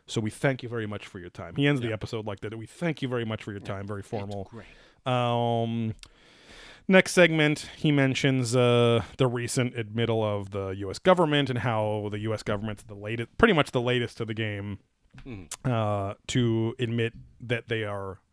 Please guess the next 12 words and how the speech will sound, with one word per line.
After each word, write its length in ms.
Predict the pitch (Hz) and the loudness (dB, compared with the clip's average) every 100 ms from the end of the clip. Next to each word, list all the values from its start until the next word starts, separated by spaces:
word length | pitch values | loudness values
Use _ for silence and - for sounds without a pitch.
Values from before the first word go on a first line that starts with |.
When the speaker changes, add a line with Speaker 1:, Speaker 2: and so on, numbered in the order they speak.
| _ - | _ 0
Speaker 1:
taking 320 | 180 165 139 | 2 2 2
U 160 | 127 | 2
F 120 | 120 123 | 2 0
O 120 | 113 | -2
research 420 | 107 104 107 95 | -2 -4 -6 -8
seriously 500 | - 110 101 - 98 | -4 -4 -4 -6 -8
and 100 | 95 | -8
are 100 | 92 | -10
putting 300 | - 120 104 | -4 -2 -2
money 180 | 101 95 | -6 -12
behind 380 | 90 - 117 110 | -14 -8 -6 -4
it 160 | 107 | -6